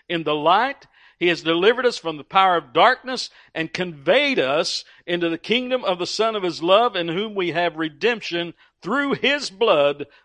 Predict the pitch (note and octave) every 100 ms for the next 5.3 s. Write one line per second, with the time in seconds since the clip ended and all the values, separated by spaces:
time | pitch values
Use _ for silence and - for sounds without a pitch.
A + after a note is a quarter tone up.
0 | - D3+ E3 D3 E3+ C3+ C3+ - D#3 -
1 | F#3+ E3+ C3+ G#2 F2+ - _ _ _ _
2 | _ _ - C#3+ - G#3 F3 D3+ D3+ B3
3 | F#3+ A2+ _ _ _ _ _ _ _ _
4 | _ _ _ _ - A#2 - C3 C3+ C#3
5 | G3+ G3 B2+